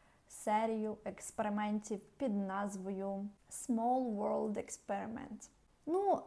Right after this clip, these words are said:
е, ви точно чули про теорію шести рукостискань. Так от, вона бере десь початок звідти, хоча її придумав не Стенлі Мілгрем. Отже, як вимірювали тісноту світу?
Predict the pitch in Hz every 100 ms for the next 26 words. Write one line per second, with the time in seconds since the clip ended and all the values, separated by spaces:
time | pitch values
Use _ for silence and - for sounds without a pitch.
0 | - 262 269 277 269 247 - - 349 370
1 | 370 359 277 269 - 302 269 240 220 -
2 | 226 220 233 247 240 220 226 214 - 208
3 | 190 214 - 247 - 349 392 392 370 -
4 | 269 - 403 415 285 294 330 349 277 285
5 | 294 285 240 269 269 - 240 247 226 196
6 | 202 226 349 359 294 285 233 - 240 254
7 | 240 202 214 240 254 - 233 208 196 233
8 | 233 226 220 208 214 214 - 214 208 196
9 | 190 190 190 - - - 208 - _ -
10 | - - - 254 226 240 233 240 269 277
11 | 226 226 262 269 285 277 262 262 - -
12 | 262 - 233 226 220 208 196 - - 185
13 | 185 - - -